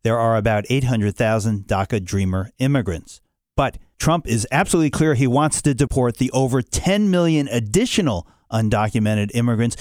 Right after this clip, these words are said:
including all of the parents of all the Dreamers. How has America arrived at such a place?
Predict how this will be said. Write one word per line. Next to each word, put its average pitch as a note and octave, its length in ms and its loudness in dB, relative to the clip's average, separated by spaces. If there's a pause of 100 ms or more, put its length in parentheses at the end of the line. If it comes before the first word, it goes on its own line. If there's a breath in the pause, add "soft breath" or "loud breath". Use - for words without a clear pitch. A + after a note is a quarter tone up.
(100)
including E3 520 2
all A3+ 320 4
of G#3+ 100 0
the G#3 120 2
parents F3 560 0
of D#3 180 0
all C#3+ 380 2
the C3 160 2
Dreamers. D3 640 0 (580)
How G#3 240 2
has D#3+ 140 0
America B2 480 0
arrived G#2 540 -2
at G2 80 -4
such - 240 -4
a G#2+ 80 -2
place? - 520 -4